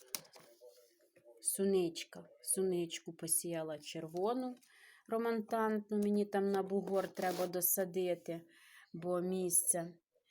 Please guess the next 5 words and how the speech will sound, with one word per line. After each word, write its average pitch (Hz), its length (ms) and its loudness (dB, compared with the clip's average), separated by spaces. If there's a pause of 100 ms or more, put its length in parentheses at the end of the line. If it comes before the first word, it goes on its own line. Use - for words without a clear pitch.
(560)
І 269 340 -2 (1200)
білу. 170 500 -2 (880)
Нехай 196 400 0
стоїть, 185 600 -2
росте. 165 640 -2